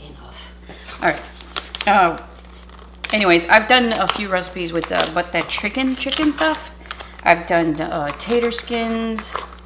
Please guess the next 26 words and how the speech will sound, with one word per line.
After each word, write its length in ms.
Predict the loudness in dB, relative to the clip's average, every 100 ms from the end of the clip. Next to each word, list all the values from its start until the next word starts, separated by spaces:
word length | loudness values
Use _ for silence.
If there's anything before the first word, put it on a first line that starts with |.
| -20 -20 -16 -16 -16 -18 -16 -10
shrimp. 500 | -8 -2 -2 0 0
I 80 |
did 200 | -2 -2 -2
shrimp. 260 | -4 -4
You 80 | -4
can 120 | -4
do 100 | -4
shrimp 320 | -4 -6 -2 0 2
or 120 | 2
chicken 280 | 2 0 0
with 140 | -4 -4
it. 60 |
It's 160 | -6 -6
really 180 | -6 -8
nice. 360 | -12 -12 -12 -14 -18 -18 -6
Um, 360 | 4 8 8 6
look 120 | 2
at 80 | 0
that. 180 | -2 -6 -12 -12
Look 160 | -6
at 40 | -4
that 160 | -4
beautiful 380 | -4 -6 -6 -6
light 300 | -4 -6 -4
powder. 420 | -2 0 0 -4 -8 -12 -14 -12 -10
Okay. 340 | -4 -2 -4